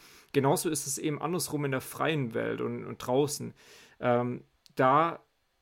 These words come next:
versucht eben Red eben, sich so ein bisschen an Andy dran zu hängen und Andy macht ihm, äh,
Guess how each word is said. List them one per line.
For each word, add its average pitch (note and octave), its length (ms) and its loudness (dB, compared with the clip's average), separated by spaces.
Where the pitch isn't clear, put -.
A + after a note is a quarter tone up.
versucht - 420 -4
eben C3 300 -2
Red C3+ 340 0
eben, C#3+ 380 0
sich - 260 -6
so C#3+ 140 -2
ein C3 160 -2
bisschen C3+ 320 -6
an A#2 140 -4
Andy D3 280 -2
dran A#2 320 -8
zu B2+ 160 -8
hängen A2+ 300 -6
und A#2 340 -8
Andy D3+ 260 -2
macht C#3+ 300 -4
ihm, B2+ 320 -6
äh, A#2+ 380 -4